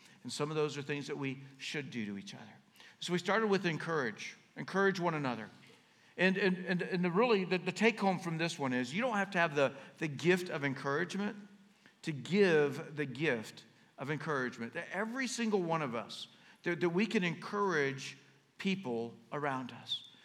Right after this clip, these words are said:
and that we should be encouraging one another. We looked at love one another,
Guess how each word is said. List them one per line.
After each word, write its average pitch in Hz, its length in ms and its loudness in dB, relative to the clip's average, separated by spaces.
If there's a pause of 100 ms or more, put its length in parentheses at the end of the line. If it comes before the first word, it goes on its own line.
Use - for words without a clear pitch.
(200)
and 170 100 2
that 185 100 6
we 196 120 2
should 196 340 0
be 190 180 4
encouraging 156 880 0
one 175 480 2 (220)
another. 160 420 2 (640)
We 180 140 4
looked 202 240 6
at 202 180 8 (260)
love 190 720 6 (180)
one 151 180 0
another, 120 320 0